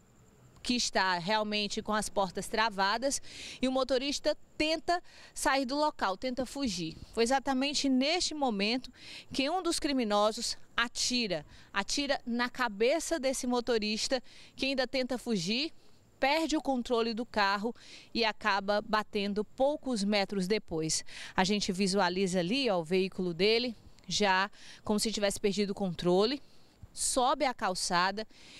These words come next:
e em seguida bate em um portão, em uma grade da, justamente de uma sociedade médica aqui que funciona na rua Maria Tomásia. A gente vê ali, ó,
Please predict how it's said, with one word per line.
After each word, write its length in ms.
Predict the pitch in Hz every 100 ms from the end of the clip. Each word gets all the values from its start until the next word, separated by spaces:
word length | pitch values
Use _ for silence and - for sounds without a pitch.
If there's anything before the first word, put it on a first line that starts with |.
| -
e 120 | 226 226
em 140 | 233
seguida 560 | - 240 196 247 220 202
bate 600 | 190 233 240 - 185 156 - - -
em 240 | 208 208
um 80 | 220
portão, 720 | 208 247 - - 202 202 220 - - - - _ - _ _ _ -
em 80 | 185
uma 160 | 202
grade 580 | 208 190 180 180 180 196 - - - _ _ -
da, 380 | 202 196 190 185
justamente 720 | 262 - 254 220 226 - - - - - -
de 140 | 190
uma 260 | 226 220 220
sociedade 1000 | - 226 - 214 185 180 180 180 190 180 - - -
médica 760 | 190 202 196 175 175 180 160 - - -
aqui 360 | 175 - 202
que 140 | 190 196
funciona 640 | - 196 - 185 185 185
na 120 | 190
rua 300 | 170 185 196
Maria 340 | 190 185 185 185
Tomásia. 600 | 214 190 170 160 147 165
A 40 |
gente 280 | 180 180 170
vê 160 | 170 160
ali, 320 | 165 254
ó, 120 | 220